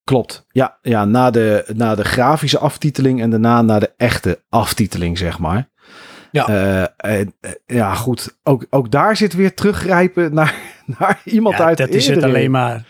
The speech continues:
Speaker 2: Dat is het alleen maar.
Speaker 1: Ja.
Speaker 2: Meer, niks meer, niks minder. Eh, dan hebben we natuurlijk nog de tagline. Hè, tagline, dat is, eh, een soort volzin die een film omschrijft en een soort terugkerend fenomeen. Als waren het, eh, onze variant is van een soort,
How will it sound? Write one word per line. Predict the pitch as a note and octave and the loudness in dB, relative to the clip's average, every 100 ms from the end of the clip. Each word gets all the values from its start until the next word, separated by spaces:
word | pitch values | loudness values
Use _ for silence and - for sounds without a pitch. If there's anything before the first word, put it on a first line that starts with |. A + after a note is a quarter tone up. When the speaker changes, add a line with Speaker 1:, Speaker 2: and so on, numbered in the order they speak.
| - | -8
Speaker 2:
Dat | - B2 | -4 -2
is | C#3+ | 0
het | D#3 D3 | 0 2
alleen | D3 C#3 C3+ | 2 2 2
maar. | B2+ A#2+ A2+ _ _ | 0 -2 -8 _ _
Speaker 1:
Ja. | B2 C#3 C3 - - - | 0 0 0 -4 -12 0
Speaker 2:
Meer, | C#3 C#3+ | 2 4
niks | C#3+ - | 2 0
meer, | C#3 | 0
niks | C3+ B2+ | 2 0
minder. | C3 A#2+ A2+ A2 _ _ _ _ _ _ _ _ - | 0 0 -4 -8 _ _ _ _ _ _ _ _ -6
Eh, | |
dan | D#3 C3 C3 G#3 | 0 0 2 0
hebben | A#3 | 0
we | F3+ | 0
natuurlijk | F3+ A3 C3+ | 0 0 2
nog | A#2+ - | 0 -2
de | - A2+ - | -4 -6 -2
tagline. | A#3+ A#3+ C3+ A2 G#2 F#2+ | -4 -2 0 0 -2 -8
Hè, | - F#3+ G#3+ | -4 -2 0
tagline, | - A3 G3 G3 | -2 0 2 2
dat | F3 E3 | 0 0
is, | D3+ - | 0 0
eh, | C#3+ C3 | 2 2
een | B2 C3 | 2 -2
soort | - - | -8 -4
volzin | G3 G3 - D#3+ B2+ | 0 0 0 0 0
die | A2+ G#2+ | -2 -6
een | A2 | -2
film | F#3+ G3+ | 0 0
omschrijft | F#3+ E3+ F3+ E3 E3 - | 0 0 0 2 0 -4
en | - C3+ B2+ B2+ C3+ | -2 0 0 -2 -2
een | A#2 A#2 | -2 -4
soort | - C#3 | -4 -2
terugkerend | - A3 - F3+ E3+ D#3 | 0 -2 2 2 2 2
fenomeen. | E3+ D#3 D3 C#3+ C#3 C#3 - - - - - - | 0 2 4 2 0 -4 -12 -16 -14 -16 -18 -8
Als | - C3+ - | -2 0 2
waren | C#3+ D3 C3+ A#2+ | 2 2 0 -2
het, | A#2 - | -4 -2
eh, | A#2+ A2 A2+ | 0 0 0
onze | E3+ E3+ - | 2 0 0
variant | D#3+ C#3+ C#3 C3+ | 0 2 0 0
is | C3+ | -2
van | - C3 | -2 0
een | B2+ | -2
soort, | A#2+ B2+ B2 | -2 -2 -2